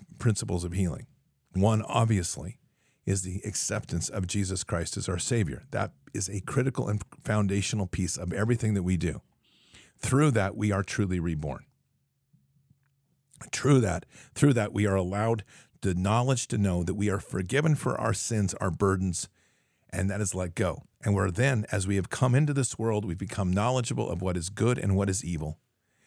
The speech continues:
As we step into that and we're making a choice to go which is good, through the salvation of Christ, our acceptance of Christ in our heart,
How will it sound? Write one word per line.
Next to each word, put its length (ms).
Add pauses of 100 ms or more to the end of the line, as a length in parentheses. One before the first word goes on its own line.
(200)
As 160
we 60
step 360
into 160
that 200
and 100
we're 80
making 320
a 60
choice 420
to 100
go 160
which 220
is 120
good, 260 (220)
through 180
the 100
salvation 720
of 100
Christ, 460
our 160
acceptance 560
of 80
Christ 340
in 80
our 120
heart, 280